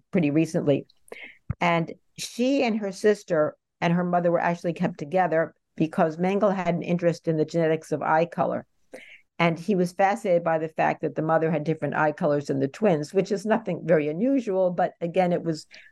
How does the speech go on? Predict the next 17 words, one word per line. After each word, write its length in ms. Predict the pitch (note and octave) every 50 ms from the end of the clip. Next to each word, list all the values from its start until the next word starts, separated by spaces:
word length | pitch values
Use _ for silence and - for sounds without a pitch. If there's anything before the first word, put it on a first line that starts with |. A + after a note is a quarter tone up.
| _ _ -
whimsical 480 | F3+ F#3+ F#3+ F3 E3 F3+ F#3 F3+ E3+
research 480 | D#3 E3 E3+ D#3+ - - D#3 C#3+ - -
done 200 | D#3+ D#3+ D#3+ D#3
for 260 | - D#3+ D3+ D3 - - -
no 140 | D#3+ E3 D#3+
particular 440 | D#3+ - - E3+ D3+ - D3+ C#3 C3
purpose. 560 | C#3 - F3+ F3 F3+ F3 - - - - - - - - - - - _ _ _ _ _ _ _ _ _ _ -
And 180 | F3 F3 E3
Vera 340 | F3+ G#3+ A3 A#3 A#3+ A#3 - - _ _ -
described 560 | F#3 F#3 F3+ - - - F#3 F3 E3+ E3+ D#3+
the 80 | F3 E3+
fact 280 | - F3 D#3+ D#3 -
that 100 | - -
in 140 | - D#3+ E3
one 140 | E3 E3+ F3
of 80 | E3+
Mengele's 580 | E3+ F3 F3 E3+ E3 D#3+ E3 D#3 D#3 D3+ D3